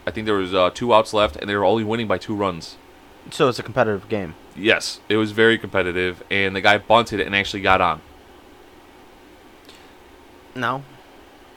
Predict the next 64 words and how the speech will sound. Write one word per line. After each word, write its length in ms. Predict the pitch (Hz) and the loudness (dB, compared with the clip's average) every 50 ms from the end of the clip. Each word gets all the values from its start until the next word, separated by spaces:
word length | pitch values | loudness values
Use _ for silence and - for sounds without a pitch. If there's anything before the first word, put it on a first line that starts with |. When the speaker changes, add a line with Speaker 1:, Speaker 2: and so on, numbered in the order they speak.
| - - | -2 2
Speaker 1:
That's 180 | - 117 - | 2 4 6
not 140 | 143 131 117 | 6 4 4
looked 140 | 110 104 - | 4 2 2
down 120 | 92 87 | 0 0
upon. 380 | 82 78 95 85 87 269 302 240 | -2 -4 -4 -4 -4 -4 0 2
Speaker 2:
No, 220 | 202 156 123 117 | 6 6 6 6
I 140 | 113 117 131 | 6 4 4
don't 140 | 139 127 - | 2 2 0
think 140 | - 101 - | -4 -12 -12
so. 240 | - 92 85 90 90 | -10 -8 -8 -6 2
Speaker 1:
Now 220 | 135 160 202 220 | 4 6 6 6
when 80 | 220 214 | 6 2
it's 100 | 180 147 | 2 2
that, 140 | 175 - - | 0 0 2
i-, 140 | 180 175 185 - | 0 -2 0 0
if 120 | - 147 - | 0 2 4
it 80 | 196 214 | 4 6
was, 100 | 208 196 | 6 4
like, 120 | 202 135 | 4 2
six 320 | - - - 196 175 - - | 0 -2 -2 -2 -2 -2 0
nothing. 360 | 135 135 139 - 185 190 180 | -2 -2 0 -2 -4 0 6
Speaker 2:
Yeah, 400 | 160 185 175 156 135 123 113 101 | 8 10 12 12 12 12 10 8
well, 240 | 104 113 165 175 170 | 4 0 0 0 4
that's, 300 | 160 175 175 175 - - 160 - 147 | 6 8 6 6 4 0 -12 -2 6
that's 280 | 156 165 165 156 - - | 10 10 10 10 8 6
why 260 | 151 151 147 147 139 | 8 10 10 10 10
Speaker 1:
Yeah. 240 | - 147 123 104 95 90 | 10 10 10 10 8 8
Speaker 2:
I, 60 | 139 | 6
I 40 | 147 | 6
didn't 160 | 151 156 151 | 4 4 4
know 120 | 143 143 | 4 2
the 80 | 135 123 | 2 4
background 480 | 110 123 123 123 - - 131 131 131 | 4 4 2 2 0 -2 -2 -2 -2
of 80 | 127 123 | -2 -4
this 160 | 123 113 - | -6 -8 -6
game. 200 | - 120 117 127 | -4 -2 2 6
Speaker 1:
Yeah. 260 | 165 143 123 107 92 - - - - | 6 6 6 6 2 -4 -8 -6 0
Speaker 2:
But 320 | - 139 135 123 113 - 143 | 4 6 6 6 4 2 2
laying 220 | 139 160 180 180 170 | 2 4 4 4 6
down 180 | 165 160 151 | 6 6 6
a 60 | 135 | 6
bunt 400 | 123 113 - 143 147 139 120 113 | 4 2 2 2 4 4 4 2
when 160 | 120 120 120 123 | 0 -4 0 4
you're 80 | 139 | 6
Speaker 1:
That's 160 | 147 160 120 | 6 6 6
Speaker 2:
in 60 | 117 110 | 4 -2
Speaker 1:
where 80 | - - | -4 -4
Speaker 2:
contention 500 | - 131 113 - 127 120 120 - 147 131 | -6 -8 -4 -2 -2 -2 0 -2 -2 -2
of 120 | 123 110 | -2 -2
a, 80 | 107 95 - - 98 | -4 -10 -12 -10 -4
like, 200 | 107 120 113 - | -4 -4 -2 -2
to 80 | 135 | -4
win 180 | 120 117 120 123 | -2 0 0 0
a 40 | 120 | 0
game, 420 | 110 113 113 123 143 170 202 196 - - - | 0 0 0 2 2 2 0 -2 -6 -10 -14
no. 460 | 76 90 113 107 92 87 76 76 - - - - - | -10 -6 -6 -4 -6 -6 -8 -12 -16 -18 -18 -4 4
Speaker 1:
Yeah, 140 | - 139 123 | 6 8 8
if 140 | 117 113 - | 8 6 4
it's 100 | - 220 | 2 2
only 140 | 208 190 170 | 2 4 4
a 60 | 135 | 2
one-run 380 | 117 120 143 143 143 139 135 | 2 0 0 2 2 2 0
Speaker 2:
No. 60 | 123 113 | 0 0
Speaker 1:
game 400 | 120 127 139 156 170 170 165 | 0 0 0 -2 -4 -6 -10